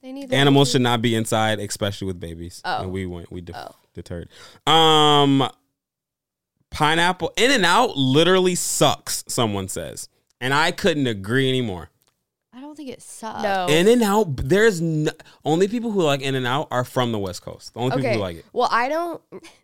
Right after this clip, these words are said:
Speaker 3: I just
Speaker 2: Period.
Speaker 3: now
Speaker 2: T.
Speaker 3: started liking burgers kind of a little bit.
Speaker 2: Okay.
Speaker 3: So I can't <laughs> really say.
Speaker 2: We're going to L A next month.
Speaker 3: <gasps> Maybe I'll have it,
Speaker 2: I want
Speaker 3: yeah.
Speaker 2: you to, yeah, I'm
Speaker 3: Okay,
Speaker 2: not,
Speaker 3: yeah.
Speaker 2: we could just get in line for you, but I want you to try the burger,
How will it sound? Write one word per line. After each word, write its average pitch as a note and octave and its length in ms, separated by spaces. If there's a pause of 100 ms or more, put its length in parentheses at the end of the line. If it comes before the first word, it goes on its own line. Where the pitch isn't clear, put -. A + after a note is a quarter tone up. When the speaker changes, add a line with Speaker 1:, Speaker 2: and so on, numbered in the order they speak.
(140)
Speaker 3:
I C#4 260
just A#3+ 260
Speaker 2:
Period. A2+ 220
Speaker 3:
now F#3 220
Speaker 2:
T. A#2+ 120
Speaker 3:
started G#3+ 420
liking G#3 480
burgers A3 480
kind B3 280
of C4 100
a B3 40
little B3+ 220
bit. C#4 220
Speaker 2:
Okay. C3 260 (140)
Speaker 3:
So C#4+ 180
I D4+ 180
can't G4+ 500
<laughs> - 20
really D4 360
say. A#3 680 (320)
Speaker 2:
We're A#2 100
going A#2 160
to C3 60
L C3 160
A C3 80
next C3 200
month. A2+ 320 (280)
Speaker 3:
<gasps> G#4 100 (580)
Maybe D4 220
I'll E4 140
have C#4 320
it, G#3+ 80
Speaker 2:
I A#2+ 60
want C3+ 200
Speaker 3:
yeah. C#3+ 80
Speaker 2:
you B2+ 60
to, A2 80
yeah, C3+ 120 (120)
I'm D3+ 140
Speaker 3:
Okay, - 60 (120)
Speaker 2:
not, - 80
Speaker 3:
yeah. F#3+ 160
Speaker 2:
we C#3+ 80
could G3 80
just D#3+ 120
get C#3 140
in B2+ 80
line A#2+ 220
for G#2 100
you, A#2 140
but F#2+ 160
I A#2 80
want C3+ 260
you D3 60
to C#3+ 80
try C3+ 180
the C3+ 80
burger, C3 400